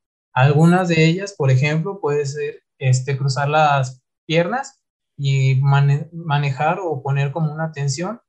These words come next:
para que ayudar que los músculos de las piernas, este, y los glúteos ayuden como a disminuir todo esto. Ok, otro que sugiere es, por ejemplo,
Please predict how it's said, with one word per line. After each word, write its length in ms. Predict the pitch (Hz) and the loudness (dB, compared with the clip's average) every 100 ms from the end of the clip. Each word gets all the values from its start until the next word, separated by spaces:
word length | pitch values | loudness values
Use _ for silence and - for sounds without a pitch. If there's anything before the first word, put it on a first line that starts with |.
| - | -6
para 260 | 135 131 | -2 0
que 80 | 135 | 0
ayudar 300 | 131 139 139 | 0 0 -2
que 80 | 170 | -2
los 120 | 165 | 0
músculos 440 | 156 156 170 160 139 | 0 -2 -6 -4 -2
de 80 | |
las 360 | 123 117 113 113 - | 0 -2 -4 -8 -8
piernas, 460 | 143 151 180 - - | -6 -4 -6 -8 -4
este, 1120 | 131 127 - 123 123 123 120 120 120 120 117 131 - _ _ - | 2 2 0 -4 -2 -2 -2 -4 -6 -8 -6 -8 -10 _ _ -4
y 100 | 139 | 0
los 200 | 143 143 | 2 2
glúteos 420 | 160 165 196 208 | 2 0 -4 -6
ayuden 320 | 139 143 160 | -4 -2 -2
como 200 | 160 143 | -2 0
a 60 | 127 | 2
disminuir 560 | 127 127 131 135 147 - | 2 4 4 2 -2 -6
todo 260 | 143 143 | -6 -4
esto. 400 | 147 147 - 127 - _ _ _ _ _ _ _ _ _ _ | -6 -6 -8 -8 -10 _ _ _ _ _ _ _ _ _ _
Ok, 280 | 135 139 - 180 202 | -8 -6 -4 -4 -4
otro 520 | 151 147 175 175 170 170 | -6 0 4 4 4 0
que 180 | 151 | -4
sugiere 680 | 139 151 - 170 180 185 - - | -4 -6 -6 -4 -2 -4 -8 -12
es, 120 | 131 | -10
por 160 | 165 | -8
ejemplo, 880 | 160 151 147 170 165 156 143 135 127 | -6 -6 -2 2 4 4 4 4 4